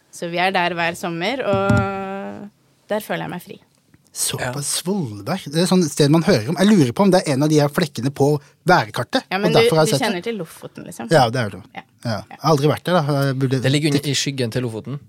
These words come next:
Speaker 1: Hæ?
Speaker 3: Ligger det i skyggen til Lofoten,
Speaker 1: <laughs>
Speaker 3: liksom?
Speaker 1: På en måte.
Speaker 3: Ja.
Speaker 1: Eh, men så er jo også, pappa har jo da også bodd i Trøndelag, for
Speaker 3: Ja.
Speaker 1: Borgan er jo en øy i Trøndelag. Så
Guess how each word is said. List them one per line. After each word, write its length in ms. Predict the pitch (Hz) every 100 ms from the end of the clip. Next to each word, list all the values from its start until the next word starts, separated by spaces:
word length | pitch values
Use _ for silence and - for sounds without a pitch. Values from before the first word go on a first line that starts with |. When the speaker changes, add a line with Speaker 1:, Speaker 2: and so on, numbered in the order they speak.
| _ _ _ _ 196
Speaker 1:
Hæ? 240 | 226 302
Speaker 3:
Ligger 160 | - 131
det 80 | 120
i 40 | 117
skyggen 340 | 139 127 117
til 160 | 120 123
Lofoten, 360 | - 139 123 -
Speaker 1:
<laughs> 0 |
Speaker 3:
liksom? 240 | 151 311
Speaker 1:
På 60 | 339
en 60 | 208
måte. 240 | - 240 -
Speaker 3:
Ja. 120 | 156 131 - -
Speaker 1:
Eh, 300 | 226 220 220
men 180 | 226 254
så 120 | 254
er 240 | 247 208 202
jo 40 | 208
også, 480 | 190 - 208 208 202
pappa 280 | - 214 196
har 140 | 190 180
jo 60 |
da 120 | 175 175
også 240 | 165 170 170
bodd 160 | 160
i 40 | 165
Trøndelag, 540 | 165 175 160 175 202
for 100 | -
Speaker 3:
Ja. 40 | 185 185 190
Speaker 1:
Borgan 300 | 175 175 196
er 200 | 170 165
jo 80 | 170
en 120 | 170
øy 320 | 165 165 175 175 _ -
i 100 | 185
Trøndelag. 440 | 180 170 160 - - _ _ _ _ _ _ _ _
Så 240 | - -